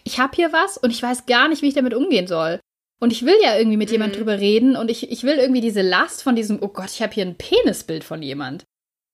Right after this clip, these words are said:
Speaker 1: nicht
Speaker 2: Ja.
Speaker 1: alleine tragen. Also das wär so mein, mein
Speaker 2: Mhm.
Speaker 1: Gedanke, dass man das so Gefühl hat, „Ich weiß grad gar nicht, was ich machen soll, ich schick das erstmal an meine Freunde weiter.“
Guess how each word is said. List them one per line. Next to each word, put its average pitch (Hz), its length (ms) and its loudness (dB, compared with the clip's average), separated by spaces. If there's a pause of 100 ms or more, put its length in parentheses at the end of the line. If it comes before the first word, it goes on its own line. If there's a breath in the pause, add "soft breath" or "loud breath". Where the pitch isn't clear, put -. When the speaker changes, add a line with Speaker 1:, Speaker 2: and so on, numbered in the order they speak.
(480)
Speaker 1:
nicht 240 180 4
Speaker 2:
Ja. 254 80 4
Speaker 1:
alleine 269 340 2
tragen. 160 460 -4
Also 202 140 -4
das 233 160 -4
wär 254 120 2
so 247 80 -2
mein, 247 760 0
mein 226 200 -2
Speaker 2:
Mhm. 302 40 4
Speaker 1:
Gedanke, 254 380 2
dass 233 180 -2
man 233 100 2
das 226 140 -2
so - 80 -14
Gefühl 277 240 -2
hat, 277 140 2
„Ich - 100 -8
weiß 226 220 0
grad 196 220 -2
gar 262 140 4
nicht, - 120 -4
was 269 120 0
ich - 40 -10
machen 254 200 2
soll, 247 300 2
ich - 120 -4
schick 226 140 -6
das 214 100 -6
erstmal 208 260 -6
an 180 60 -6
meine 175 160 -4
Freunde 165 280 -6
weiter.“ 165 340 -10